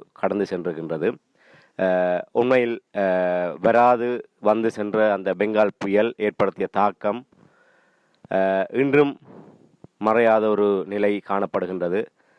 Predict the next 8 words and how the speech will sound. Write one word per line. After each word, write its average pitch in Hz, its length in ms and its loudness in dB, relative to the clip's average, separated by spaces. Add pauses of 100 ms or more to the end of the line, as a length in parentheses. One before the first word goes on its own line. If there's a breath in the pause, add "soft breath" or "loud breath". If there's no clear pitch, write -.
(160)
வடக்கு 107 360 -2
கிழக்கிலே 104 520 -2
இன்னும் 117 340 0
மக்கள் 107 420 -2
அந்த 95 520 0 (100)
வெள்ள 113 320 2
இடர் 107 260 -2 (120)
பாதிப்புகளிலிருந்து 95 1080 -2